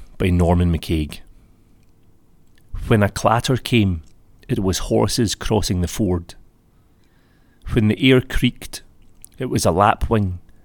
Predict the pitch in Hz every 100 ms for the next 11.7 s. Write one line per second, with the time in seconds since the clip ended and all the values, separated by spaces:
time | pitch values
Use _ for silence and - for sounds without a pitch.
0 | - - - 110 104 95 101 95 - -
1 | - 95 104 - 98 82 - 90 - -
2 | - 90 87 - - 85 82 - - -
3 | _ _ _ _ _ - _ _ _ _
4 | _ - - - - 123 - - 127 107
5 | - 107 - - - 117 113 101 92 95
6 | 90 - - - - 101 85 98 95 -
7 | - - - _ - - - 95 101 -
8 | - 120 101 87 - 104 101 - 117 101
9 | - - 92 104 107 98 92 87 - 95
10 | 85 - - - - - 87 - 110 104
11 | - 90 85 87 87 - -